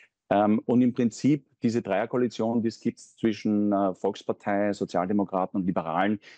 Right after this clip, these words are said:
die hat ja im Europäischen Rat eine Mehrheit. Äh, im Europäischen Rat braucht es eine qualifizierte Mehrheit und einundzwanzig der siebenundzwanzig Regierungschefs kommen aus dieser Dreierkoalition.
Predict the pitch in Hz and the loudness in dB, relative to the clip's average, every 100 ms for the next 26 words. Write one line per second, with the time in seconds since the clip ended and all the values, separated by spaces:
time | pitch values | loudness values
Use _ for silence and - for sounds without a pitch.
0 | _ 104 101 95 - 98 95 90 - 95 | _ -2 0 -2 0 0 2 0 0 -2
1 | 87 90 82 82 87 _ _ _ _ 92 | -2 -2 -2 -2 -4 _ _ _ _ 0
2 | 90 87 82 - _ 90 90 101 123 135 | 2 0 -2 -6 _ 0 2 2 0 -2
3 | 143 143 - - 92 90 101 95 92 82 | -2 -4 -14 -6 -6 -4 0 0 0 0
4 | 95 90 90 - 90 - - 80 78 92 | -2 0 -2 -2 -4 -4 -4 -4 -2 -2
5 | 120 110 110 - 98 95 98 98 - - | -2 0 0 0 0 2 2 0 -4 -4
6 | 92 - 92 101 120 92 _ _ - 98 | -4 0 0 2 0 -2 _ _ -2 -2
7 | 98 92 - 98 95 - 85 - 87 85 | 0 -4 -2 0 0 -2 -4 -2 -2 0
8 | 101 101 92 - - - - _ - 110 | 0 2 0 -2 -12 -20 -20 _ -2 0
9 | 143 127 - 113 - 95 98 - 98 - | 0 0 -2 -2 0 0 0 0 -2 0
10 | 98 101 101 | 0 2 0